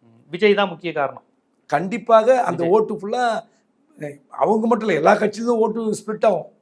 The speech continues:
Speaker 1: ம்.
Speaker 2: விஜய்க்கு.
Speaker 1: ம், ம்.
Speaker 2: ஆனா, எனக்கு தெரிந்தவரை
Speaker 1: கணிசமா
Speaker 2: அதிகமாக
Speaker 1: போகும்.
Speaker 2: பாதிக்கப்பட போவது நாம் தமிழர் கட்சி.
Speaker 1: நம்ம கட்சி தாங்கிறீங்க. நீங்க இப்படி சொல்றீங்க. அவர் வந்து, "நான் அதிகாரத்துக்கு ஒரு நாள் வந்தா கருணாநிதி சிலை எல்லாத்தையும் அடிச்சு நொறுக்குவேன்.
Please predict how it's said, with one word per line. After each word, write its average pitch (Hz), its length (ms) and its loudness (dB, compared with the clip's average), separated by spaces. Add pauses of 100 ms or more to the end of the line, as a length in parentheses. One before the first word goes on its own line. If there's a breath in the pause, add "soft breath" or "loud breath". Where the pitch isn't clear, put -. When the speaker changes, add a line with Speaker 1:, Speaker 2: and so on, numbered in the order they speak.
(100)
Speaker 1:
ம். 127 120 -16
Speaker 2:
விஜய்க்கு. 190 360 -4 (140)
Speaker 1:
ம், 117 60 -20
ம். 113 140 -20 (480)
Speaker 2:
ஆனா, 170 240 -4
எனக்கு 202 280 -4
தெரிந்தவரை 233 520 4
Speaker 1:
கணிசமா 240 40 8
Speaker 2:
அதிகமாக 240 500 6
Speaker 1:
போகும். 208 160 4
Speaker 2:
பாதிக்கப்பட 196 460 -2
போவது 196 440 -4
நாம் 208 200 0
தமிழர் 190 260 -4
கட்சி. 127 220 -10
Speaker 1:
நம்ம 139 140 -12
கட்சி 127 240 -12
தாங்கிறீங்க. 110 400 -16 (420)
நீங்க 202 220 -4
இப்படி 196 160 -8
சொல்றீங்க. 220 320 -4
அவர் 214 340 -2
வந்து, 214 220 -6
"நான் 196 280 2
அதிகாரத்துக்கு 208 500 0
ஒரு 175 100 -6
நாள் 196 120 -2
வந்தா 175 280 -6
கருணாநிதி 185 440 -6
சிலை 165 280 -6
எல்லாத்தையும் 170 440 -4
அடிச்சு 156 220 -16
நொறுக்குவேன். 143 480 -12